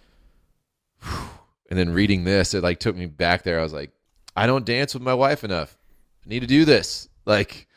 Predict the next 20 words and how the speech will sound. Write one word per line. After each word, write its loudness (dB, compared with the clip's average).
gotta 6
clear 4
that 6
living 4
room 4
out, 4
you 0
know? 4
Like, 2
get 0
some, -2
like, 4
get 0
some, 2
get -8
some -4
records -2
ready 2
to 0
play." 0